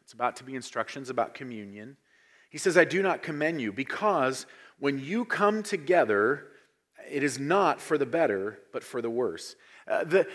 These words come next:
there is this assumption, and even later in First Corinthians, or maybe it's right before this, he says, "When you come together as a church." Th-, there is the,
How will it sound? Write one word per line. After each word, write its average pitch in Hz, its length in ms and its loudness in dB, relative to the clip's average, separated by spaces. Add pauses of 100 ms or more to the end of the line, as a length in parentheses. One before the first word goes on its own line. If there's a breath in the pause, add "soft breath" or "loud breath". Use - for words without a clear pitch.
there 185 160 10
is 202 140 10
this 208 260 6
assumption, 185 800 2
and 156 120 4
even 208 240 2
later 190 300 6
in 165 60 0
First - 300 -2
Corinthians, 139 540 -4
or 131 60 0
maybe 147 220 4
it's 135 100 0
right 131 160 2
before 139 320 0
this, 110 260 0 (260 loud breath)
he 180 120 -2
says, 175 260 2
"When 165 140 0
you 175 100 0
come 196 280 0
together 170 540 0 (340 loud breath)
as 175 500 2 (140)
a 151 60 -2
church." - 800 -4 (1120 soft breath)
Th-, 175 160 4
there 196 200 12
is 208 260 8
the, 185 240 0